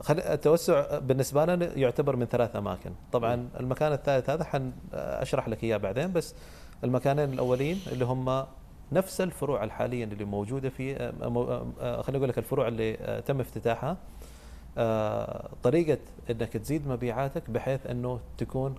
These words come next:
Speaker 1: قريب جدًا من تفضيلات المستهلك، أو خلينا نقول لك اختياراته مشي. عادة لما نيجي نتكلم عن disturbance أو، آه، disruption، خلينا نتكلم عن التغيرات السريعة اللي بيصير، آه، بتصير في الأسواق،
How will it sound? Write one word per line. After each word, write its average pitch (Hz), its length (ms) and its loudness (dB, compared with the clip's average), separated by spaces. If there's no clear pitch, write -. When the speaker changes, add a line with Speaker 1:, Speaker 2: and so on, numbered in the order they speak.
Speaker 1:
قريب 120 400 0
جدًا 147 460 -4
من 127 340 0
تفضيلات 123 460 0
المستهلك، 101 540 -4
أو 101 80 0
خلينا 120 200 -2
نقول 117 120 -2
لك 110 100 -6
اختياراته 120 580 -2
مشي. 95 320 -8
عادة 151 260 4
لما 139 180 0
نيجي 143 240 0
نتكلم 131 500 -2
عن 117 200 -2
disturbance 107 800 0
أو، 117 140 2
آه، 113 340 2
disruption، 120 580 2
خلينا 110 280 -2
نتكلم 92 440 -6
عن 117 260 0
التغيرات 127 800 2
السريعة 123 540 0
اللي 113 140 0
بيصير، 131 680 0
آه، 123 40 0
بتصير 123 340 2
في - 100 -2
الأسواق، 107 480 0